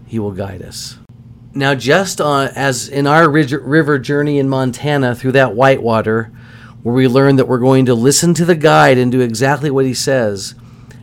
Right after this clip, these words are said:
Elder Ballard built on that and said that he had sp-, he had just recently spoke at a new mission president seminar and counseled the leaders this way, that keep the eyes of the mission on the leaders of the church.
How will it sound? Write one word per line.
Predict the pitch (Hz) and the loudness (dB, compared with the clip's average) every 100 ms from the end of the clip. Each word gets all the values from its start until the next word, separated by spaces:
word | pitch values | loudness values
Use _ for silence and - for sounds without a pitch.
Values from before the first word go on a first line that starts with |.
| - | -4
Elder | 123 131 | 0 2
Ballard | 113 131 156 147 120 | 4 4 6 4 2
built | 120 170 151 | 2 2 0
on | 131 | -2
that | 120 113 113 - - - | 0 0 -2 -6 -16 -10
and | 117 120 | -8 -4
said | 147 131 | -2 0
that | |
he | 123 139 | 0 0
had | 123 | 0
sp-, | - - - - - 127 | -4 -8 -18 -20 -16 -4
he | 135 | -2
had | 120 | 0
just | 156 175 | -2 -2
recently | 165 160 160 143 | -4 -4 -4 -4
spoke | 139 - 139 135 | -4 0 0 2
at | 135 | -2
a | 123 | 0
new | 143 | 0
mission | 151 147 - 131 | 0 -2 -4 -4
president | 139 131 127 113 | -2 -2 -2 -6
seminar | - 170 170 123 110 107 120 - - - - - | -4 -4 -2 -4 -4 -6 -8 -14 -20 -20 -20 -10
and | 127 120 | -10 -6
counseled | - 165 165 - 156 | -2 0 0 -2 -2
the | 131 | -2
leaders | 131 170 147 127 | -2 0 0 -2
this | 139 175 - | -2 -2 0
way, | 123 117 | 2 2
that | 110 | -2
keep | - - 185 185 | -8 -6 -6 -4
the | 156 143 | -4 -2
eyes | 127 139 156 180 180 | 0 2 4 2 2
of | 160 | 0
the | |
mission | 170 147 135 143 | 0 0 -2 -4
on | 131 135 | -4 -2
the | 131 | -2
leaders | 139 147 147 123 | -2 -2 -4 -4
of | |
the | 120 | -8
church. | 120 - 175 117 - - | -8 -6 -6 -6 -12 -20